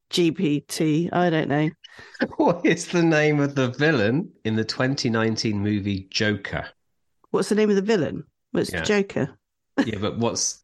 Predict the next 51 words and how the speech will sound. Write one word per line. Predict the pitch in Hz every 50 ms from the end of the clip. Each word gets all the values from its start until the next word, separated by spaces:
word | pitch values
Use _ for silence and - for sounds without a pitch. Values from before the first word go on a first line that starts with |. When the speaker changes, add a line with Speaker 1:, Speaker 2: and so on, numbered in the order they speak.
| _ -
Speaker 2:
what's | 110 117 117 120
his | 120 98
Speaker 1:
<laughs> |
I | -
haven't, | - - 117 113
Speaker 2:
name? | - - - - - - - - - _ _ -
Speaker 1:
I | 214
haven't | 220 269 285 285 262
seen | 240 - 254 269 302
the | 294 285
Joker. | - - 170 165 156 151 - 156 143 143 - _ _ _ _ _ _
Speaker 2:
You | 127
haven't | 135 135 143 127
seen | - 156 143 123
Joker? | 143 143 139 135 131 - - 69 - - - _ _ _ _ _
Speaker 1:
No. | - 240 370 403 415 392 262 165 143 151 - _ _ _ _ -
Speaker 2:
Okay, | - - -
that's | - 87 87 - -
not | - -
gonna | - 78 76
work | 73 71 - - - -
then, | - 78 82
is | 107 -
it? | 87 76 - - - _ _ _ _ _ -
Speaker 1:
No. | 190 185 180
Speaker 2:
You | 165
need | 160 180 214 214 -
to | - 113
see | 101 - - - 170 180
Joker. | 127 - - 123 131 147 156 147 - - - - - - - _ _ -
Speaker 1:
It, | - 226 226 -
he, | - - 233 247 240 220 - _ _ _ _
it, | - - - - _ - 220 - -
it | 233 110 -
scares | - - - - - 277 277 285 285 254 -
me, | 226 190 170 160
the, | 160 170
the, | 185 190 - 196 196 185 - - -
the | 240 - 202 196
picture | 196 _ - - - - - - 190
on | 175 175 170
the | 175 180 175 - _
poster. | - 220 202 202 - - - 135 175 - _ _ _ _ _ _ -
Speaker 2:
God, | 214 202 185 175 165 170 165
this | 185 196 196
isn't | 202 185 180 180 143
going | - 156 147 143 143
well. | 143 147 143 131 107 123
Okay, | 139 135 - 131 117 113
his | 113 135 123 135 135
name's, | 135 135 131 127